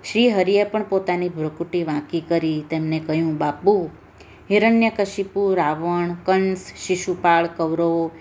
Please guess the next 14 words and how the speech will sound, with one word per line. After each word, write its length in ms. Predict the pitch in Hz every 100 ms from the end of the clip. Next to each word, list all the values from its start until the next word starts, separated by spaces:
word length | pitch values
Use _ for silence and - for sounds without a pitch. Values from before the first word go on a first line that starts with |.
| - - -
એ 140 | 220
બધાનું 460 | 226 220 208 202 196
ભગવાન 440 | 175 - 170 180
પાસે 360 | 180 160 160 175
ન 240 | 160 170
ચાલ્યું 460 | 180 175 160 160 160
અને 140 | 175 170
તમારું 380 | 151 151 180 220
ચાલશે? 580 | 220 208 202 - 202 202 - - - - -
દાદાને 600 | 180 170 170 196 196 180 180
તો 200 | 196 208
અમારા 480 | 226 180 170 175 180
રખવાળા 580 | 160 151 - 170 180 -
છે, 260 | - 151